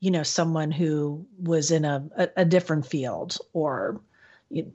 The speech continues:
you know, someone that liked to work with their hands or, or things like that. So yeah, I can see what you mean. It's not, not better or worse,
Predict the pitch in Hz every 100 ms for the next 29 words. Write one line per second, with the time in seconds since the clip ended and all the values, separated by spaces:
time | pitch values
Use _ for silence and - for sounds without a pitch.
0 | - 196 180 - 202 180 165 165 165 -
1 | 156 151 170 143 - 151 135 131 131 143
2 | 151 165 196 175 156 131 131 135 131 -
3 | - - - 247 277 220 202 269 220 262
4 | 233 208 214 196 175 226 214 202 - 202
5 | 208 208 165 196 196 185 180 180 160 196
6 | 285 180 160 -